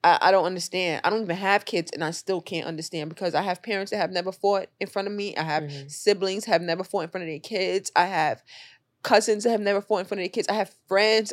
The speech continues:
Speaker 1: Uh, nobody I've ever seen fight in front of their kids. I feel like that's a little bit off.
Speaker 2: Mm-hmm.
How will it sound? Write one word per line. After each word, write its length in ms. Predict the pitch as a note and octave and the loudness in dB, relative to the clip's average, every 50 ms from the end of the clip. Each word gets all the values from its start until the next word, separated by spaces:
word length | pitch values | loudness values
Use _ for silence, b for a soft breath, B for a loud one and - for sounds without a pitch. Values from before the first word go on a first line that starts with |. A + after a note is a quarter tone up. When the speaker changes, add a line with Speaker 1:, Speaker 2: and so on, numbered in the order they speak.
| - | -4
Speaker 1:
Uh, 60 | - | -4
nobody 600 | G#3 A3 A3 A3+ B3+ D4+ E4+ F4 E4 E4+ E4+ E4 | -4 0 6 8 8 10 12 12 12 12 10 10
I've 160 | E4+ D4 D4 - | 8 8 8 8
ever 200 | - D4 D4 D#4 | 8 8 8 6
seen 320 | D#4+ - - E4 D#4 C#4 | 2 2 4 4 4 4
fight 220 | B3 - C4+ A#3+ - | 4 6 6 6 6
in 60 | C#4 | 4
front 140 | - B3 B3+ | 0 0 2
of 40 | B3 | 2
their 80 | B3 | 2
kids. 200 | - - - - - | 2 2 2 6 6
I 100 | A#3 A#3 - - | 6 6 6 6
feel 120 | A3+ B3 | 4 6
like 120 | C4 B3+ | 6 4
that's 160 | - G3 C4 - | 4 0 0 0
a 60 | D#4 | 0
little 240 | B3+ B3 B3+ D4 C4+ | 0 2 2 4 4
bit 180 | C4+ C#4 - - | 4 4 6 8
off. 600 | C4+ - - - - G#3 E3+ D#3 - - - _ _ _ _ _ _ _ _ _ _ - | 8 10 10 10 8 8 6 4 0 -8 -20 _ _ _ _ _ _ _ _ _ _ -8
Speaker 2:
Mm-hmm. 460 | D#3 D3 C#3 C3 C3 B2+ C3 C3 | -8 -8 -8 -8 -10 -12 -14 -16